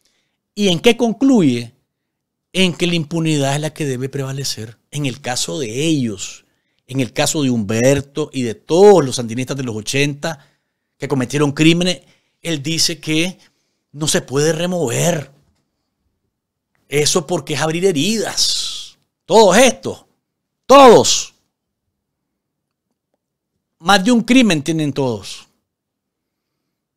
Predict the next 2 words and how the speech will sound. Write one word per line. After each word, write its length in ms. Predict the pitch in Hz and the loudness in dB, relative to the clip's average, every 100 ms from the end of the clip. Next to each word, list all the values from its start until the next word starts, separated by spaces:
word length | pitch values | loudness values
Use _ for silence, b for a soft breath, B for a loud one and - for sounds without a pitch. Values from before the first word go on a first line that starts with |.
| _ _ _ _ _ _ _ _ _ _ _ _ _ _ _ _ | _ _ _ _ _ _ _ _ _ _ _ _ _ _ _ _
Entonces, 840 | 190 190 233 180 135 113 - - _ _ _ _ _ _ _ _ _ _ _ _ _ _ _ _ _ _ _ _ _ _ _ _ _ _ | 2 8 8 8 4 0 -2 -8 _ _ _ _ _ _ _ _ _ _ _ _ _ _ _ _ _ _ _ _ _ _ _ _ _ _
esto, 580 | 233 262 - - - | 4 4 4 -4 -8